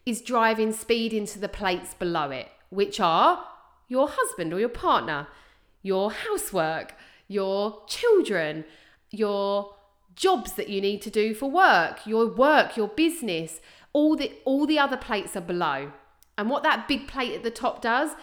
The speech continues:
is drive speed into the ones below. If that big plate at the top slows down or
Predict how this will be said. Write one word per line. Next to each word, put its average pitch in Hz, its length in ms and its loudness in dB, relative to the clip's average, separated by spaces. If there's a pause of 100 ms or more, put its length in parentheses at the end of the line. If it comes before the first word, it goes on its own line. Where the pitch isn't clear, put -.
(160)
is 226 140 -4
drive 226 340 0
speed 226 380 -2
into 202 200 -6
the 196 100 -10
ones 185 300 -4
below. 143 440 -4 (520)
If 440 260 0
that - 220 0
big 277 200 -6
plate 247 280 -2
at - 140 -12
the 214 60 -8
top 226 460 -2 (1200)
slows 214 460 0
down 202 420 0 (920)
or 190 540 2